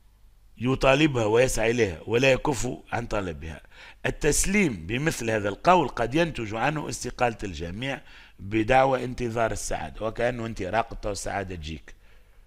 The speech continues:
معناها جنة وفيها بريكاجي، والمشوي هابط لك في فمك، والحور يلعبوا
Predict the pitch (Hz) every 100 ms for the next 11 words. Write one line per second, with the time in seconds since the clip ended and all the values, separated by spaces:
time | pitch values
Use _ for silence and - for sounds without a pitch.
0 | - - - - - 95 101 80 113 120
1 | 95 - 98 76 80 76 131 135 139 -
2 | - - - - - - - 113 127 135
3 | 113 98 98 101 92 - 80 - 160 160
4 | - - - - - - _ - 113 127
5 | - 170 160 143 127 120 113 95 - -
6 | - 110 123 95 92 95